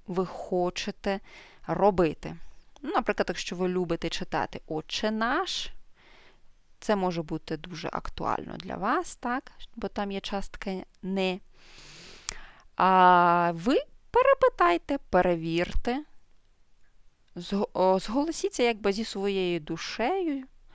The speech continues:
підіть на якийсь консенсус. Киця спить, не хоче вона звертати на вас увагу. Нічого вам не заважає спитатися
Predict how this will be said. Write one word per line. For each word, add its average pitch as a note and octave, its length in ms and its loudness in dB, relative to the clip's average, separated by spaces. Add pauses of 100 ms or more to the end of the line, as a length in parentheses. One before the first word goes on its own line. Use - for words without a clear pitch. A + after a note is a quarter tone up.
(520)
підіть G3 360 -2
на G3 80 -2
якийсь F#3 640 -2 (360)
консенсус. E3 960 -8 (360)
Киця - 340 -10
спить, - 500 -12 (520)
не G3+ 140 -8
хоче - 360 -12
вона F3 160 -8
звертати E3+ 500 -8
на E3+ 120 -8
вас - 260 -12
увагу. B3+ 480 -4 (1900)
Нічого G3+ 480 -6
вам F#3 180 -6
не F3 140 -4
заважає F3+ 760 -6 (500)
спитатися - 1040 -10